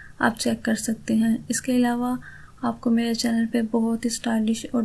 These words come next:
trendy, अ, ड्रेस designing से रिलेटेड videos देखने को मिलेंगी, आप visit ज़रूर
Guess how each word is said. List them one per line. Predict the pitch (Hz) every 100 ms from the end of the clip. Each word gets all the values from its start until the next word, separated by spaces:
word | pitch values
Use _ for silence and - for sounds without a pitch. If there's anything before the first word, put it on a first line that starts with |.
| -
trendy, | 233 226 214 233 240 - - - -
अ, |
ड्रेस | 240 226 233 226 -
designing | 233 233 220 220
से | 233
रिलेटेड | 226 226 226 226 220
videos | 226 233 226 -
देखने | 226 - 226
को | 233
मिलेंगी, | 226 226 233 233 247 247 - - -
आप | 226 220
visit | 226 226 220
ज़रूर | - 226